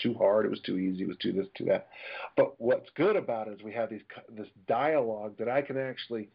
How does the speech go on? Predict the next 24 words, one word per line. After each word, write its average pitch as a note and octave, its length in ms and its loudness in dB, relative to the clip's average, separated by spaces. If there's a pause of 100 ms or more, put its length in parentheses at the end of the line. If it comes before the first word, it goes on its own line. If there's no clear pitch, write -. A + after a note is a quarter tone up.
(640)
see D3+ 280 4
and G#2+ 160 -2
improve C3 340 0
my G#2+ 120 0
own G#2+ 220 0 (100)
skill A#2+ 360 2
set. - 220 -4 (140)
So A#2 260 6 (280)
I C3 140 6
gotta F#3+ 200 6
be C#3 100 -2
careful D#3+ 420 -4
here G#2+ 140 -10
'cause - 180 -4
I C#3+ 60 2
get D3+ 180 -4
as C3 120 -8
much C3 300 -4
out A#2+ 200 -2
of A2 120 -12
doing A#2 280 -4
this G#2+ 180 -8 (100)
as F#2 260 -10
I G2 200 -6